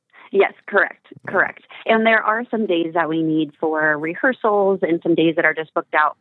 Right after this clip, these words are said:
Speaker 1: logistically to host the other events on the weekends.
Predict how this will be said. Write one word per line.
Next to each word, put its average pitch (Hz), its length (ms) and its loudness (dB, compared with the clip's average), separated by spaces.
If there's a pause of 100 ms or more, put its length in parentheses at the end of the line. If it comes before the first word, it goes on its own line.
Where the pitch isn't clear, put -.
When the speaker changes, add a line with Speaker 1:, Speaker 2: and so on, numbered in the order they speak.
Speaker 1:
logistically 139 880 -6 (120)
to 156 260 -2
host 147 240 -4 (100)
the - 120 -2
other 135 200 0
events - 380 -8
on - 60 -6
the - 80 -18
weekends. - 400 -14